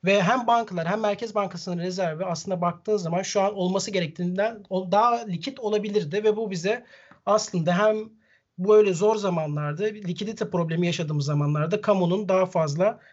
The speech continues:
daha etkin bir şekilde bize politika öneriyor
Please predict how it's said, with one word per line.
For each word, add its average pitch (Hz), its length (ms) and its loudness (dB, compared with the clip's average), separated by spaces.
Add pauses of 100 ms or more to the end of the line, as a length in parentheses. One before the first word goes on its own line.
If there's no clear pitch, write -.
(120)
daha 190 160 6
etkin 185 260 0
bir 170 60 -4
şekilde 170 580 -6 (300)
bize 202 420 -4 (840)
politika 180 440 2
öneriyor 170 560 4